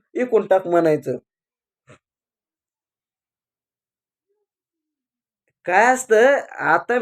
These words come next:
तुम्ही सांगा मित्रांनो, तुम्ही सांगा मला, ह्या गोष्टीवरती तुमचं काय म्हणणं आहे, मला कमेंटमध्ये सांगा.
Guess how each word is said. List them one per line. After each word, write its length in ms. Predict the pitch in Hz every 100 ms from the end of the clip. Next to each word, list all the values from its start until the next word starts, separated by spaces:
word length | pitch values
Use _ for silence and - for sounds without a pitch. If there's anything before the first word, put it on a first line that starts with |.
| -
तुम्ही 200 | 262 269
सांगा 320 | 269 277 254
मित्रांनो, 600 | 262 269 247 214 196 208 254 _ _ _ 240
तुम्ही 200 | 254 277
सांगा 340 | 277 254 240
मला, 320 | 208 170 190 190 - _ _ _ _
ह्या 120 | - 269
गोष्टीवरती 760 | 254 277 269 269 254 240 226
तुमचं 580 | 226 _ _ 247 233 262
काय 240 | 269 269
म्हणणं 300 | 269 262 220
आहे, 120 | 214 240 - _
मला 180 | 202 220
कमेंटमध्ये 600 | 226 262 254 226 214 202
सांगा. 420 | 208 214 170 147